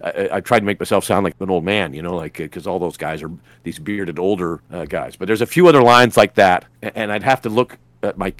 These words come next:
my, my casting sheets of the day to, to, which I kept. I've got 'em in a binder here, uh, just up on this wall here, yeah.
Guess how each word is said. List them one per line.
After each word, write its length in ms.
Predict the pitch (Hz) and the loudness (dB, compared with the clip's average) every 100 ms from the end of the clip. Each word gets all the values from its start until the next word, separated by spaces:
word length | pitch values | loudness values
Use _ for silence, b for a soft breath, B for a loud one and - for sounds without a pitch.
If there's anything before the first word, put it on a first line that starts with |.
| - | -14
my, 260 | 92 92 | -12 -10
my 100 | 82 | -10
casting 420 | 78 131 120 - 98 | -2 2 2 2 -8
sheets 300 | - - - | -10 -12 -14
of 100 | 139 | -16
the 60 | |
day 220 | 76 90 92 | -10 -6 -6
to, 140 | 87 | -8
to, 600 | - - 71 87 71 85 | -12 -14 -12 -12 -14 -14
which 160 | 87 87 | -14 -12
I 40 | - | -8
kept. 360 | - 127 - | 0 0 0
I've 80 | 85 | -8
got 120 | 82 90 | -10 -10
'em 80 | |
in 60 | 82 | -10
a 40 | |
binder 360 | 67 76 98 87 | -8 -6 -4 -6
here, 180 | 73 71 | -8 -10
uh, 220 | 85 82 | -10 -10
just 200 | 87 110 | -10 -10
up 120 | 98 | -10
on 80 | 82 | -8
this 120 | 98 | -8
wall 160 | 110 107 | -6 -4
here, 220 | 120 160 | -4 -6
yeah. 220 | - 104 | -10 -10